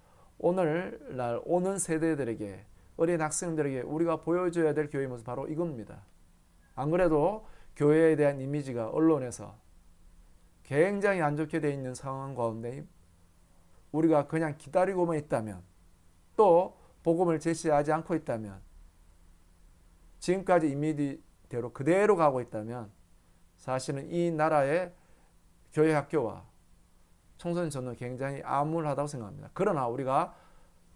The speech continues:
현장으로 학생들이 있는 곳으로 가고 그들에게도 복음을 제시하고 예수님이 보여주신 교회의 모습, 인격 대 인격의 제자화를 한다면 우리는 귀한 영혼을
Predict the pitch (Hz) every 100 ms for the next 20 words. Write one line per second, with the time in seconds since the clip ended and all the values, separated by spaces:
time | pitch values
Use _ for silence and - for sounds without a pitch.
0 | - - 147 147 147 139 151 165 - -
1 | _ _ _ 151 147 180 170 156 139 131
2 | 123 127 120 156 165 123 104 - - -
3 | - - 147 147 139 135 175 170 196 233
4 | 220 180 - 117 101 - - _ _ -
5 | - _ _ _ _ 139 147 160 160 160
6 | 147 151 147 - 147 151 156 139 127 170
7 | 185 - - _ - 156 156 151 147 147
8 | 131 170 190 - _ - - - - 127
9 | 135 131 120 117 113 104 98 101 _ _
10 | _ _ 135 127 131 - 175 190 190 185
11 | 151 165 220